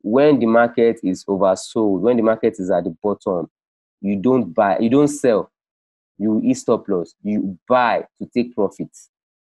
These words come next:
And when the market is, let's say, assuming the market is buying and it has gotten to this point,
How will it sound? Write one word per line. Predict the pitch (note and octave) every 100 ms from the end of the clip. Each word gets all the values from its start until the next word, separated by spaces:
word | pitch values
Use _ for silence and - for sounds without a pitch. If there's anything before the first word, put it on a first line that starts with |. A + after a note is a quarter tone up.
| _ _ _ _ _ _ -
And | A2+
when | D3 F#3
the |
market | C#3 D3 D3 D3 C#3+
is, | A2
let's | A2 D#3
say, | C#3+
assuming | G#2+ G#2 B2+ B2+
the | A2
market | A2+ A#2+ A#2+ A2
is | G2
buying | F2+ A2+ A2 F#2+
and | G2 G2
it | G#2
has | G#2+ G#2
gotten | C#3+ D3+
to | C#3
this | F#2 A2+
point, | - G2+ F2+